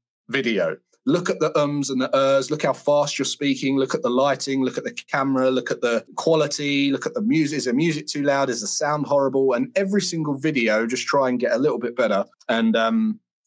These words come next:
and then it's just a case of working on a great thumbnail, great title,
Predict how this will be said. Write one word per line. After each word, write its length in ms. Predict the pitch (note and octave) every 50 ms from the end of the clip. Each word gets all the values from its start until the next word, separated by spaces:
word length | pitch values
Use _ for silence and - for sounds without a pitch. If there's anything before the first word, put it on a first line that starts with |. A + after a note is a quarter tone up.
| _ -
and 120 | A#2 B2
then 100 | C3+ D3+
it's 140 | C#3+ C3+ -
just 140 | B2 A#2+ A#2
a 40 |
case 280 | - - A#2 A2+ - -
of 100 | G2 F#2+
working 280 | B2+ A#2+ A2+ - G#2+ G#2
on 100 | G2 G2
a 40 |
great 320 | G2 - C#3 C3 B2+ B2 -
thumbnail, 460 | - A2 G#2 G#2+ G#2 G#2 G#2 G#2 G2+
great 340 | - - B2+ B2 B2 A#2+ A#2+ - _ _ _ _ _ -
title, 560 | - A2+ G#2+ G#2 G#2 - A2 G2+ G2 G2+ F#2+